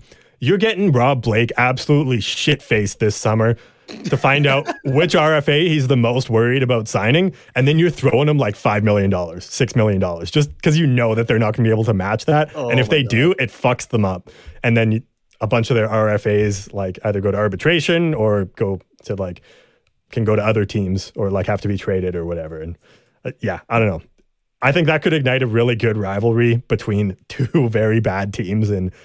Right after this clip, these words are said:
Speaker 1: L A and Anaheim right now.
Speaker 2: Okay, now, quick question. All right, off the
Speaker 1: Mm-hmm.
Speaker 2: top of your head.
Speaker 1: Yep.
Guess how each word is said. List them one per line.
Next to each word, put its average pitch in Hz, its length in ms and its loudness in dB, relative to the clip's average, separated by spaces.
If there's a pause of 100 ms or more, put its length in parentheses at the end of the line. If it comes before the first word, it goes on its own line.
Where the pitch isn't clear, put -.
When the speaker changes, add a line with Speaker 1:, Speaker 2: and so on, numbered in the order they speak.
Speaker 1:
L 107 220 0
A 101 120 0
and 98 120 0
Anaheim 110 500 0 (480)
right 113 160 0
now. 117 300 0 (360)
Speaker 2:
Okay, 147 320 2
now, 156 360 2 (440)
quick 175 240 -2
question. 123 560 -8 (840)
All 131 80 -10
right, 120 200 -8 (200)
off 151 160 -2
the 117 60 -2
Speaker 1:
Mm-hmm. 107 80 -2
Speaker 2:
top 170 160 -2
of 175 60 -10
your 165 120 -4
head. 131 280 -10 (400)
Speaker 1:
Yep. - 220 -6